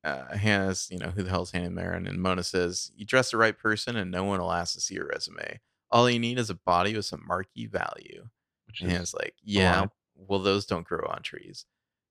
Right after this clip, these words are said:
Speaker 1: And Mona gives this, like, devilish, she has a devilishly adorable idea here. She starts flipping through Hannah's sketchbook. She's taking f-, pictures of it with her phone. And this is where I was like, "Wait, is this where they work in Simone Biles or whatever her name is from,
Speaker 2: Which I
Speaker 1: uh,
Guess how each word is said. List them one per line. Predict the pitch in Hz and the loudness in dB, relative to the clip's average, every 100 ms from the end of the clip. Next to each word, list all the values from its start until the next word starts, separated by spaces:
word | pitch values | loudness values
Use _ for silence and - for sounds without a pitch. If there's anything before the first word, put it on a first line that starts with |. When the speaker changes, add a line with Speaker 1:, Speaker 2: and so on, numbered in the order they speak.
| - | 0
Speaker 1:
And | 120 | 4
Mona | 143 220 196 | 4 4 2
gives | 156 - | 0 0
this, | 110 - | -2 0
like, | 87 _ _ - | -2 _ _ 4
devilish, | 101 101 101 - 113 - | 4 4 0 -2 -10 -10
she | - 135 | 0 2
has | 117 | 2
a | |
devilishly | 95 143 143 127 113 95 - | 2 4 4 2 -2 -8 -10
adorable | 92 95 90 85 | 0 2 2 0
idea | - 87 87 | -4 -4 -2
here. | 87 | -4
She | 92 | -2
starts | 123 117 | -4 -4
flipping | - 123 123 107 | -4 -4 -2 -2
through | 110 101 | 0 2
Hannah's | 95 95 | 2 0
sketchbook. | - 95 - 95 92 90 | 0 0 0 2 2 0
She's | - | -10
taking | - 113 101 95 | -4 -4 -2 -6
f-, | - - - - | -8 -20 -6 -4
pictures | 113 113 101 | -2 0 2
of | 98 95 | 2 2
it | 92 | 0
with | 95 82 | -4 -10
her | |
phone. | - 92 92 92 90 _ _ _ - | -6 -2 0 -2 -4 _ _ _ -4
And | - 143 | 0 2
this | 185 | 2
is | 240 208 | 0 4
where | 196 | 6
I | 151 | 6
was | 113 110 | 6 4
like, | 92 - | 2 2
"Wait, | 98 92 85 85 | 2 2 2 -6
is | 82 - | -12 -8
this | 107 - | -6 0
where | 147 | 2
they | 139 | 2
work | 107 101 104 - | 2 2 0 2
in | 98 98 104 104 | -2 0 -2 -6
Simone | - 101 87 87 87 95 104 101 _ _ _ _ - | -4 -2 0 2 2 0 -2 -6 _ _ _ _ 0
Biles | 95 104 113 - | 2 4 0 -4
or | - 117 | -2 0
whatever | 117 117 117 117 | 2 2 2 0
her | 120 | -2
name | 117 117 | -2 -2
is | 117 113 | -2 -2
from, | - 95 92 90 | 0 0 2 6
Speaker 2:
Which | - | 10
I | |
Speaker 1:
uh, | 165 | 10